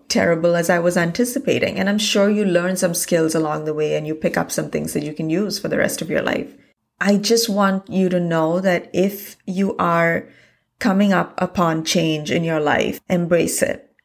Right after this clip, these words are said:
Change can be amazing. Change can do great things for your life. You will learn so much about yourself and your own life. And that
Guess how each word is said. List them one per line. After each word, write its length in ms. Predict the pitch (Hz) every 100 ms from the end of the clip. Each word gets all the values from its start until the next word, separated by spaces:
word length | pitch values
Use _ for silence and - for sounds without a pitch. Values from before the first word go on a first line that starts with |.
| _ _ -
Change 400 | - 190 185 196
can 160 | - 196
be 260 | 190 185
amazing. 800 | - 175 165 160 165 165 190 214
Change 320 | 214 170 160
can 160 | - 170
do 320 | 165 160 156 -
great 340 | 170 160 160
things 240 | 156 160 -
for 100 | 165
your 160 | 156
life. 360 | 147 - 180 -
You 120 | 170
will 140 | 165
learn 460 | 170 170 180 254 294
so 480 | 269 - - 185 208
much 500 | 160 156 156 160 - - - - -
about 680 | 180 165 180 170 170 170 -
yourself 760 | 170 175 185 185 - 170 175
and 140 | - 165
your 140 | 165
own 220 | 165 165
life. 380 | 160 165 165 175 -
And 180 | 175 165
that 300 | 180 202